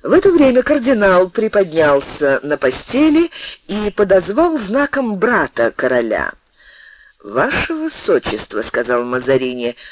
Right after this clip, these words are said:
прикажите взять все это золото». И он указал на огромную кучу тусклых и блестящих монет, которую выиграл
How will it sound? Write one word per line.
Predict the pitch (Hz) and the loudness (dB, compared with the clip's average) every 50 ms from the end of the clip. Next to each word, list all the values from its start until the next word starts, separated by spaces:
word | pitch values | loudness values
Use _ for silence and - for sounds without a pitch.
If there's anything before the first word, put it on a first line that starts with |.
| - - _ - | -20 -20 _ -8
прикажите | - 139 151 147 - 160 147 135 120 - 143 180 254 294 311 302 - - - 294 285 | -4 -4 -2 0 2 2 2 2 0 -2 -2 -2 0 0 0 -2 -2 -4 -4 -4 -4
взять | 254 208 165 131 110 127 147 151 147 151 151 147 - | -4 -6 -10 -4 0 2 4 4 4 2 0 -2 -4
все | - - - - 156 185 220 | -8 -12 -4 0 0 0 0
это | 247 254 - 240 | 0 -2 -4 -6
золото». | 185 - - 110 101 90 - - - _ - 101 92 - - | -6 -6 -8 -8 -6 -6 -8 -10 -12 _ -8 -8 -8 -8 -6
И | - 127 | -4 -2
он | 127 127 131 | 0 0 -2
указал | 127 120 - 123 110 139 151 156 151 | -2 -4 -4 -4 0 0 0 0 0
на | 143 131 113 | 0 -4 -4
огромную | 107 - 214 277 269 247 226 202 | -2 -2 -2 -2 0 0 -2 -2
кучу | - - 208 214 214 - - - | -4 -4 -6 -6 -4 -4 -4 -6
тусклых | - _ - - 214 240 240 - - - - 196 190 180 - - | -8 _ -4 -4 -2 -2 -4 -6 -8 -4 0 0 2 0 0 -4
и | - 175 | -8 -8
блестящих | 160 143 139 147 - - - 151 143 135 131 - - 135 - - | -6 -4 -4 -4 -4 -2 -2 0 0 0 -2 -2 -2 -2 -2 -2
монет, | 131 - 143 151 208 285 311 - - - - - - | -4 -4 -2 2 2 2 2 0 -4 -16 -16 -12 -8
которую | - - 139 - 151 143 143 139 131 | -6 -4 -2 0 2 2 2 2 2
выиграл | 131 160 208 220 202 196 196 202 190 190 | 2 0 0 0 0 0 2 2 2 2